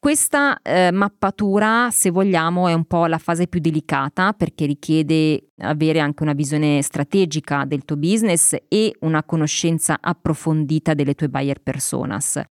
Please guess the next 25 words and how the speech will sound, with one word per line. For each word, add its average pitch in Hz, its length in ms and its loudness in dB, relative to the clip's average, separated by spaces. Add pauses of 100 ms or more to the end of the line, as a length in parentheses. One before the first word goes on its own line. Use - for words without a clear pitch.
(160)
È 226 100 2
un 240 80 2
po' 233 140 0
più 185 140 -4
difficile 208 520 -2
se - 160 -2
stai 156 340 0
avviando 160 560 0
un'attività 156 720 -2 (320)
e 202 120 2
quindi 175 320 -2
diciamo 165 360 -2
che 165 200 -6
questa 175 320 0
analisi 156 580 2
ha 147 160 -2
ancora 160 460 0
più 180 160 -4
senso 151 480 0
farla 151 460 0
insieme 147 640 2
ad 151 220 -4
uno 147 140 -2
specialista 139 680 -4
seo. 135 440 -4